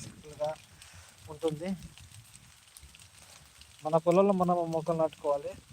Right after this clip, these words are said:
వర్షం అయితే చిన్న చిన్న చినుకులు పడుతుంది. ఇది చూడొచ్చు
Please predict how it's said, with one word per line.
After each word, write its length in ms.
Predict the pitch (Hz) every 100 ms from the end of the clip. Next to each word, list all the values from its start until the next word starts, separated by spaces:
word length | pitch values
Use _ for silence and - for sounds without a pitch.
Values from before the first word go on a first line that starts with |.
| - - - - - - - - - - - - - - - - - - - - - - - - - - - - - - - - - - - - - - - - - -
వర్షం 280 | 143 156 170 170
అయితే 160 | 160 156
చిన్న 120 | 151 156
చిన్న 100 | 156 147
చినుకులు 300 | 147 143 151 135
పడుతుంది. 360 | 131 127 139 190 - - - - - - - - - - -
ఇది 100 | 147 131
చూడొచ్చు 340 | 170 180 165